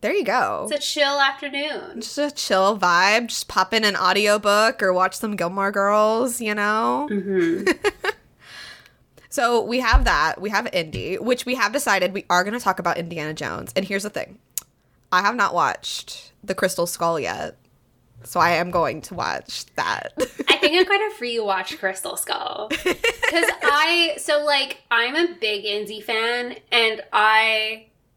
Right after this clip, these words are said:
Speaker 2: know the first, the trilogy, the first three, like, I know them well. Don't need to
Speaker 1: Mm-hmm.
Speaker 2: rewatch them. Like, I remember them very clearly.
Speaker 1: Yeah.
Speaker 2: Crystal Skull does not, like, I need to jog the memory.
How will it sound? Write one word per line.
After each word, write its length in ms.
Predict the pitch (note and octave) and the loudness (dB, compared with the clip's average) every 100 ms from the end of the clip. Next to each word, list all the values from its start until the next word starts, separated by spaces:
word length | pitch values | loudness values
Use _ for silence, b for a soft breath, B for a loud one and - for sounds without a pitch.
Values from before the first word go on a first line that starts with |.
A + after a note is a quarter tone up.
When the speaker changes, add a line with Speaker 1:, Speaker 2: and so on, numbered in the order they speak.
| _ _ _ _ _ _ - | _ _ _ _ _ _ -8
Speaker 2:
know 380 | G3+ B3 B3+ | 2 2 2
the 140 | C4 B3 | -2 -8
first, 440 | - A3+ A3 - | -4 -2 -2 -4
the 80 | A3+ | -10
trilogy, 680 | - - G#3+ G3+ F#3+ F3+ F3+ | -8 -2 0 2 0 -2 -4
the 120 | - | -4
first 480 | - G3 G#3 - - | 0 0 0 -6 -6
three, 440 | F#3+ F#3+ F#3+ G3+ | -4 -2 -2 -2
like, 180 | G3 F#3+ | -2 -2
I 120 | F#3+ | 0
know 260 | F#3 F#3+ F#3+ | -2 -2 -2
them 220 | G3+ G#3 | -2 -4
well. 540 | G3+ F#3 F#3 F3 F#3 G3 | -2 2 2 2 0 2
Don't 240 | G#3 B3 | 4 4
need 160 | G3+ D#3 | 4 0
to 60 | F3+ | -2
Speaker 1:
Mm-hmm. 80 | G3 F#3+ | -4 -6
Speaker 2:
rewatch 340 | F#3+ F3+ - - | -4 -4 -6 -4
them. 240 | G3 F#3 | -4 -2
Like, 180 | F#3 F3+ | -6 -6
I 120 | - F#3+ | -2 -2
remember 500 | F#3+ F#3+ F3+ F#3 F#3+ | -2 -4 -4 -4 -4
them 240 | F#3+ G3 | -4 -6
very 320 | F3+ F3+ F#3 | -4 -4 -4
clearly. 800 | F#3+ - F#3 F3+ F3 A#3 C#4 D4 | -8 -8 -8 -6 -4 -4 -4 -4
Speaker 1:
Yeah. 320 | F#3 F#2+ - - _ _ b b b - | 0 2 2 -4 _ _ b b b -2
Speaker 2:
Crystal 380 | E4+ F4+ G4+ G4+ | 0 2 2 0
Skull 420 | - C4 C4 C4+ | 2 4 4 4
does 200 | D4+ C#4 | -2 -4
not, 260 | A3+ G#3 - | -2 -2 0
like, 180 | A3+ - | -2 0
I 120 | G#3 | -2
need 200 | G#3+ G#3 | -2 -4
to 80 | A3 | -6
jog 340 | G3 F#3 F#3+ | -2 -2 -2
the 80 | F#3+ | -4
memory. 680 | F#3 F3+ F3 F3+ F3+ F3+ F3+ | -4 -4 -4 -6 -6 -8 -14